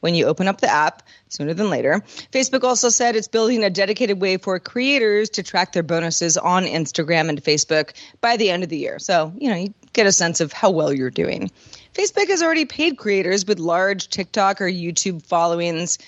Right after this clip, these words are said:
to use I G T V and Reels on Instagram. We've heard about this before. If content creators move around all the time,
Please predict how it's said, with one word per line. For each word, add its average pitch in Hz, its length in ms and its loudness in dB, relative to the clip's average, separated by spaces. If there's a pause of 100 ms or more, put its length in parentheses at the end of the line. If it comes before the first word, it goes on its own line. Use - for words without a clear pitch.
(160)
to - 120 -2
use 240 440 2
I 151 180 2
G 165 160 -2
T 175 240 0
V 180 240 2
and 175 140 0
Reels 151 400 2
on 220 200 0
Instagram. 170 640 0 (340)
We've 254 200 0
heard 330 240 0
about 190 240 0
this 156 160 -2
before. 147 340 0
If - 120 -6
content 294 380 0
creators 285 340 2
move 233 200 2
around 233 300 2
all 220 260 2
the 226 140 0
time, 202 560 0